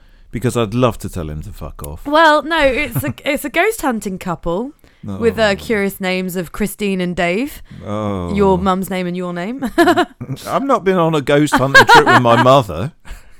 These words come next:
Speaker 1: Can you imagine?
Speaker 2: Can you imagine? And they launched an investigation into the paranormal being in twenty twenty. Christine claims she was shouted at and told to fuck off by the nasty, evil spirit.
Speaker 1: Yeah, fuck off, Mum.
Speaker 2: Yeah, fuck off, Mum.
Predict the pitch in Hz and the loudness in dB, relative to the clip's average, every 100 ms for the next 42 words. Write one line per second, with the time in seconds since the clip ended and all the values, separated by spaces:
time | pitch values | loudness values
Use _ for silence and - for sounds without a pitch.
0 | - 233 233 131 135 226 320 359 427 _ | 0 4 4 4 4 4 2 -4 -8 _
1 | _ - 311 254 - 185 160 165 175 165 | _ -8 -6 -6 -6 -8 -8 -8 -8 -10
2 | 156 160 156 160 139 - - - 226 330 | -10 -10 -10 -10 -12 -12 -14 -4 2 2
3 | 311 320 302 - 254 269 339 320 - 339 | 2 0 -2 -4 -4 -2 -2 -4 -4 -4
4 | 339 277 - 190 190 170 - 220 247 269 | -4 -4 -4 -8 -10 -10 -6 -6 -6 -6
5 | 277 254 214 170 160 151 - 180 190 - | -6 -4 -4 -4 -6 -10 -12 -10 -12 -12
6 | 277 214 156 - - - - 453 - 254 | -10 -8 -10 -14 -20 -20 -10 -8 -2 -4
7 | 196 190 180 180 - 247 208 - 349 392 | -2 -6 -6 -8 -10 -10 -10 -4 -4 -2
8 | - 170 170 180 277 220 - 339 - 320 | -4 -6 -6 -6 -6 -8 -6 -6 -4 -4
9 | 202 185 175 175 208 262 285 - 302 247 | -4 -6 -4 -4 0 0 0 -6 -6 -4
10 | 240 226 226 - 190 160 147 - 80 - | -6 -8 -12 -10 -8 -8 -10 -6 -6 -4
11 | - - - 87 90 82 90 214 165 131 | -4 -4 -4 -8 -8 -6 -6 -6 -6 -8
12 | - 151 165 180 160 | -12 -12 -12 -8 -8